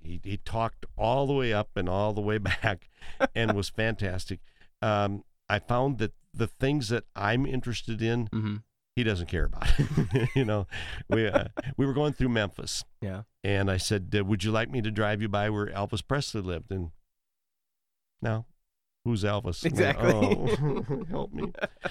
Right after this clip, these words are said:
Speaker 1: The, the one thing that he was really wanted to see was the arch in Saint Louis.
Speaker 2: Really?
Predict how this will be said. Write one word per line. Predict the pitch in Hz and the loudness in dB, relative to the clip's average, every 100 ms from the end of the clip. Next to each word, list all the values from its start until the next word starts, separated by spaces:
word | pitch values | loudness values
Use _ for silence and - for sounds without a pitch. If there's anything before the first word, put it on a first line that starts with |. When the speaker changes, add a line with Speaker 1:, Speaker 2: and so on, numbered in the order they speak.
| - - | -6 -6
Speaker 1:
The, | - 127 | 0 0
the | 131 123 | 0 0
one | 110 139 | 2 0
thing | 160 196 175 | 2 0 2
that | 123 | 2
he | |
was | 104 85 | 0 0
really | 98 120 147 156 - 110 | 2 2 2 -2 -4 -2
wanted | 117 120 107 | -2 -2 -2
to | |
see | 98 - 107 98 92 _ - | -2 0 0 0 -4 _ -4
was | 104 90 | -2 0
the | 110 - | -4 -2
arch | 113 85 - - - _ _ _ _ - | -2 -2 -8 -10 -12 _ _ _ _ -4
in | 95 | -4
Saint | - 104 - | 0 -2 -2
Louis. | 101 82 - - | -6 -8 -6 -4
Speaker 2:
Really? | 370 127 | 0 0